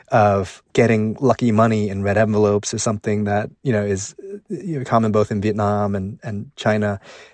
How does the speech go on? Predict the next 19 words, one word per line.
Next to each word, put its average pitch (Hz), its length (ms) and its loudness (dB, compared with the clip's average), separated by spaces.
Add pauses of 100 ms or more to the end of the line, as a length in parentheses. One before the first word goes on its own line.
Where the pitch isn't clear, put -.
(160)
You 101 80 -6
wear 98 200 2
new 92 160 -4
clothes, 107 920 2 (460)
um, 95 500 0
you 95 80 -10
clean 101 240 -4
the 92 80 -8
house, 113 500 2
all 113 120 4
that 101 140 -2
stuff. 120 340 -4 (400)
But 143 160 4 (260)
the 143 140 0
food 254 320 2
traditions 107 580 0
are 104 240 -6
quite 180 320 0
different, - 380 -12